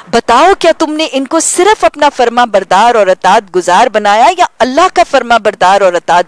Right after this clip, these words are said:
गुजार बनाया? बताओ क्या तुमने इनको अपना और अपने अहले खाना का खिदमत गुजार बनाया या अल्लाह के दीन या अल्लाह के बंदों का खिदमत गुजार बनाया?"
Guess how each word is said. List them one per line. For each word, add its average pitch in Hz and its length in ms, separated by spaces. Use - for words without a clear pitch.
गुजार 185 360
बनाया? - 440
बताओ 247 340
क्या 339 160
तुमने 311 340
इनको 277 340
अपना 339 640
और 302 80
अपने 262 280
अहले 220 200
खाना 294 400
का 370 140
खिदमत 233 360
गुजार 196 420
बनाया 208 440
या 233 100
अल्लाह 226 320
के 214 160
दीन 262 420
या 226 120
अल्लाह 208 300
के - 140
बंदों 220 480
का 269 140
खिदमत 196 380
गुजार 175 380
बनाया?" 185 440